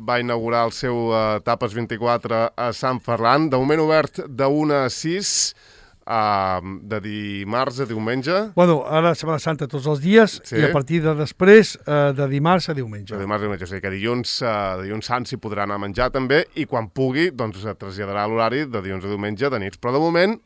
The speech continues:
Speaker 1: de una a sis, podeu anar a menjar bé de veritat. I no hem parlat del preu, que, que és un tema que, que, que la gent li, li amoïna, no? Formentera té aquesta relació qualitat-preu que de vegades a molts, molt, molta gent que ve a Formentera diu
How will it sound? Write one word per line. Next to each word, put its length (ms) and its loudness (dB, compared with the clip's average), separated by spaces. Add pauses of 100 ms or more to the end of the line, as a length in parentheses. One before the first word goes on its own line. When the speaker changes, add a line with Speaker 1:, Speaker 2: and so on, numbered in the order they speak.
Speaker 1:
de 180 -4
una 240 -2
a 20 0
sis, 400 -2 (420)
podeu 160 -2
anar 140 -4
a 20 -4
menjar 380 -2
bé 340 0
de 100 4
veritat. 460 2 (920)
I 140 -4
no 80 4
hem 80 2
parlat 260 6
del 140 0
preu, 300 6 (260)
que, 300 -2
que 80 -2
és 60 -6
un 180 -4
tema 320 0
que, 160 0 (500)
que, 140 -4 (420)
que 240 -8
la 80 -4
gent 160 -4
li, 80 0
li 320 -4
amoïna, 400 2
no? 140 -2 (180)
Formentera 540 0 (360)
té 140 -2
aquesta 460 -2
relació 400 -2
qualitat-preu 500 0
que 80 -2
de 80 2
vegades 400 0
a 80 -4
molts, 420 -4
molt, 460 -6
molta 240 -8
gent 140 -6
que 60 -4
ve 100 -4
a 20 -16
Formentera 420 -6
diu 220 -4